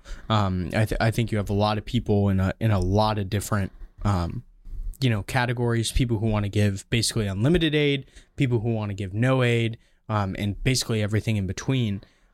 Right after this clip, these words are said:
Um, I've been, it has now been reported that we, that we disdain the term new right. Um, but, uh, but as you think about,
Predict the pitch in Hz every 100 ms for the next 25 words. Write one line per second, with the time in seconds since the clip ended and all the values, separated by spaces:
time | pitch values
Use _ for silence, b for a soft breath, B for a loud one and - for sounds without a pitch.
0 | - 113 101 95 113 _ 131 135 120 131
1 | 120 117 - - 147 127 147 156 147 147
2 | 127 120 - 175 185 165 120 123 131 131
3 | 120 B B - 131 123 120 - - 175
4 | 170 147 127 - 151 143 127 139 131 123
5 | 127 110 - - B B 127 110 107 131
6 | - 143 139 143 156 143 147 151 - 127
7 | 120 117